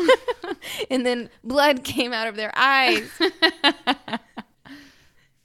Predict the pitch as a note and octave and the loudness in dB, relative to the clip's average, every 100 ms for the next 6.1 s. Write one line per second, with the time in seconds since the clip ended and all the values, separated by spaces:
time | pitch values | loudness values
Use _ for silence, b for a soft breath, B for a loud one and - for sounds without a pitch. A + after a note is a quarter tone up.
0 | _ D4+ A#3 - - F3+ A#3 A3 - A3+ | _ -12 -12 -12 -12 -8 -4 -4 -4 -6
1 | A3+ G#3+ A3 F#3+ G3+ - G#3 G#3+ A#3 B3 | -6 -4 -6 -6 -8 -8 -6 -4 -4 -4
2 | A#3 G#3 F3+ E3+ F#3+ - A#3 C#4 C4+ A#3+ | -4 -4 -6 -6 -10 -8 -6 -4 -4 -4
3 | A3+ A3+ - D#3+ E3+ - _ b b b | -6 -6 -8 -6 -8 -14 _ b b b
4 | b b b - G3 G#3 C#4 D#4 D4 C4 | b b b -12 -8 -4 -4 -4 -6 -6
5 | A#3 - C#4 - D4+ B3+ A#3 C4 - G#3+ | -6 -4 -6 -4 -2 0 -2 -4 -6 -6